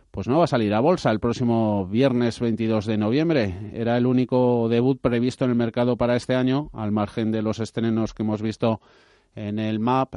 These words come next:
en el mercado alternativo bursátil, y ese estreno ha quedado postergado. Dice en una nota la C N M V que la decisión se debe a las condiciones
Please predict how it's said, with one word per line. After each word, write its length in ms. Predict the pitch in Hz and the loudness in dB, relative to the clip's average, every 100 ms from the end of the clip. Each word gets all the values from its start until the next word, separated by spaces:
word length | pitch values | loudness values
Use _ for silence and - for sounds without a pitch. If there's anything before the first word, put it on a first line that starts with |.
| - | -14
en 120 | 101 | -8
el 60 | 95 | -4
mercado 420 | 98 101 107 107 | -4 -2 0 0
alternativo 760 | 104 104 107 104 107 110 107 | 0 -2 -4 -4 -2 0 0
bursátil, 680 | 104 107 131 113 117 127 - - | -2 -2 -2 -2 -4 -4 -8 -8
y 160 | 95 | -6
ese 240 | 95 - 104 | -6 -4 -8
estreno 500 | - 107 107 113 117 _ - _ _ _ | -6 -4 -2 -2 -4 _ -20 _ _ _
ha 140 | - 101 | -6 -6
quedado 680 | 113 101 98 95 92 87 85 | -4 -2 0 0 -2 -2 -4
postergado. 800 | 95 - 92 92 120 117 80 82 | -8 -8 -6 -4 -2 -4 -6 -8
Dice 260 | 98 82 | -12 -10
en 80 | 98 | -8
una 200 | 95 92 | -6 -4
nota 200 | 95 90 | -6 -4
la 140 | 90 87 | -6 -6
C 80 | |
N 100 | 98 | -6
M 140 | 95 95 | -4 -4
V 220 | 98 104 | -4 -4
que 140 | 101 | -6
la 140 | 90 87 | -6 -6
decisión 640 | 95 - 98 - 104 101 | -6 -8 -10 -8 -6 -6
se 160 | - 101 | -6 -6
debe 340 | 98 107 110 - _ - _ _ - | -4 -4 -6 -12 _ -20 _ _ -12
a 100 | 90 | -8
las 220 | 87 90 | -6 -8
condiciones 840 | - 90 85 - 95 101 107 - | -8 -8 -8 -8 -6 -4 -6 -8